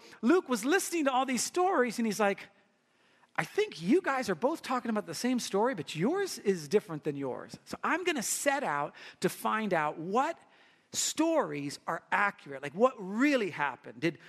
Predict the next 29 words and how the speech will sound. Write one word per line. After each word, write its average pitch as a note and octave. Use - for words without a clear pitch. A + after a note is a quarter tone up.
Jesus G#3
heal A3+
a G#3
guy G#3
with F3
one B3+
paralyzed C4+
leg, B3+
two C#4+
paralyzed B3
legs? A3+
What, G#3
what G#3
wasn't?" F#3
So -
when A3
you B3
read D#4+
Luke, C#4
you'll A#3+
see G4+
a D#4+
lot B3+
of D#4
these B3
different A#3+
facts F4
in F#3
there E3